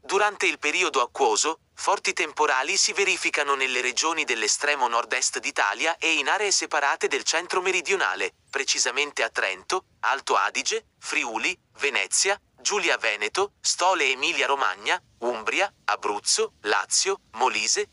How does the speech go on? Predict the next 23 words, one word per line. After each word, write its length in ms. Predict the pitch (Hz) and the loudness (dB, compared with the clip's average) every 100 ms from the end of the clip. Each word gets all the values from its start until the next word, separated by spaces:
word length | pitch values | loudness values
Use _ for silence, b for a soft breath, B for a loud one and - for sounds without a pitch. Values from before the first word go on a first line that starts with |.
| _ | _
l'estremo 540 | 139 151 - 196 190 | -2 0 2 2 2
nord 320 | 143 110 214 190 | 2 2 0 0
della 260 | 190 165 | 0 -2
Puglia 320 | - 160 175 190 | -2 -4 0 0
e 80 | |
Campania. 680 | 208 214 202 143 92 92 78 - _ _ _ _ _ | 0 -2 0 -2 -2 -6 -8 -10 _ _ _ _ _
Si 240 | - - 208 | -4 0 2
avvertono 520 | 202 214 208 190 165 | 2 2 2 2 4
anche 320 | 165 165 165 | 2 0 -2
venti 320 | 165 196 - | -2 -2 -2
molto 300 | 143 160 - | 0 0 0
forti 380 | 156 180 143 - | 2 2 2 -2
domani 440 | 113 110 117 180 208 | -2 0 0 2 0
su 240 | - 135 | 0 -2
tutte 280 | 208 - 202 | -8 -2 0
le 120 | 147 | 0
regioni 400 | 131 123 160 151 | 0 -2 -2 -2
meridionali 560 | 135 123 120 120 139 123 | -2 -2 -2 -2 -2 -4
d'Italia 560 | 113 120 101 117 147 | -2 0 0 0 -2
e 120 | 131 | 0
anche 280 | 123 185 - | 0 0 0
in 100 | 214 | 0
Sardegna, 680 | - 160 117 98 90 90 | 0 0 -2 -6 -4 -6